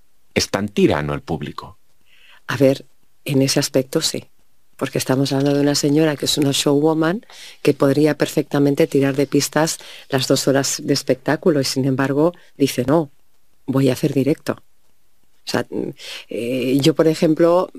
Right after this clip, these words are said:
Speaker 2: me dedico solamente a interpretar, pero Madonna es una showwoman, está que no para sobre un escenario, con lo cual tampoco, es decir, no somos robots.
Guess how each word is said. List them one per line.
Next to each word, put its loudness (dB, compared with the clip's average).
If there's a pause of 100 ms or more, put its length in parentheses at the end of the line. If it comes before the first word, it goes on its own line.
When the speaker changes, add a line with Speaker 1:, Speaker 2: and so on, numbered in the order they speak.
(100)
Speaker 2:
me 2
dedico 4
solamente 2
a 4
interpretar, 0 (1200)
pero 2
Madonna 0
es -2
una 4
showwoman, 0
está 0
que 2
no 2
para 0
sobre -2
un 2
escenario, -2
con 0
lo -2
cual 0
tampoco, 2
es 0
decir, -2 (400)
no 2
somos 4
robots. -2